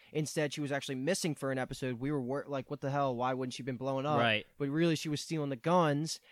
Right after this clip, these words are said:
Speaker 1: and now this scene even further confirms, like, she, she thinks through her plans. Even though she is wild, she'll kill people, she thinks through her plans, and I, I like that. It's a layered villain that's not just simple killer.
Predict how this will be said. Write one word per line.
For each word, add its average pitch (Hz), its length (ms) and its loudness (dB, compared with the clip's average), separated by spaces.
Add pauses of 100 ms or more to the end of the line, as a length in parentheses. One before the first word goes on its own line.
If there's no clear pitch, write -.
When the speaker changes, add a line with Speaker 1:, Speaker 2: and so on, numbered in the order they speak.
(120)
Speaker 1:
and 131 160 0
now 160 280 4
this 151 200 0
scene 165 240 0
even 139 400 0
further 156 280 2
confirms, 123 460 -4
like, 123 140 -8
she, 180 280 -6
she - 200 -6
thinks 160 340 -4
through 135 240 -2
her 120 100 -4
plans. 107 480 -6
Even 151 160 0
though 170 120 4
she 165 300 2
is 156 140 0
wild, 139 460 4
she'll 139 140 -6
kill 147 240 -2
people, 175 440 0 (300)
she 160 140 -8
thinks 165 260 -2
through 151 120 0
her 127 100 0
plans, 120 340 -4
and 127 80 -4
I, 127 160 -2
I 120 180 -6 (560)
like 127 260 -4
that. 110 120 -2
It's - 120 -6
a 127 40 -4
layered 123 320 0
villain 120 340 -2
that's 113 200 -8
not 120 180 -4
just - 320 -12
simple 120 480 -6 (100)
killer. 107 360 -8